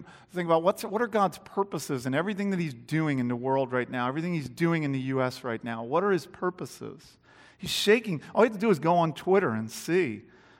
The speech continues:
that, that the Christian church is being shaken up. And I, I want us to beware of the danger.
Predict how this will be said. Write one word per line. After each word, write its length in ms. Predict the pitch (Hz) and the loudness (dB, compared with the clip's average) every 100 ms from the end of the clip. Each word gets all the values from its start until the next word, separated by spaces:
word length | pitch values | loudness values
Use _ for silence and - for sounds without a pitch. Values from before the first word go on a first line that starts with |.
| _ | _
that, 340 | 143 135 - - | 0 0 -2 -2
that 160 | 143 | -2
the 80 | 156 | -2
Christian 540 | - - 196 - 170 | -4 -2 -2 0 -4
church 400 | 135 - 208 156 | -2 0 0 0
is 80 | 113 | -8
being 240 | 123 135 120 | -6 -4 -4
shaken 580 | - - 147 160 127 101 | -6 -4 -4 -4 -8 -6
up. 400 | 143 170 110 - - _ _ _ _ _ _ _ _ _ _ _ _ _ _ _ _ _ _ _ _ _ _ _ _ _ _ _ _ _ _ _ _ _ _ _ _ _ _ _ - | -6 -6 -8 -14 -20 _ _ _ _ _ _ _ _ _ _ _ _ _ _ _ _ _ _ _ _ _ _ _ _ _ _ _ _ _ _ _ _ _ _ _ _ _ _ _ -10
And 180 | 160 160 - | -2 -2 6
I, 280 | 170 190 - - - - | 6 6 2 -16 -20 -2
I 160 | 170 175 | 4 6
want 400 | 170 175 226 226 | 6 4 4 6
us 160 | 180 - | 2 4
to 140 | 185 | -2
beware 520 | 156 170 147 185 208 | 0 -2 2 4 6
of 160 | 160 135 | 4 2
the 80 | 143 | -4
danger. 680 | 131 165 202 165 113 101 | 0 0 0 -2 -4 -10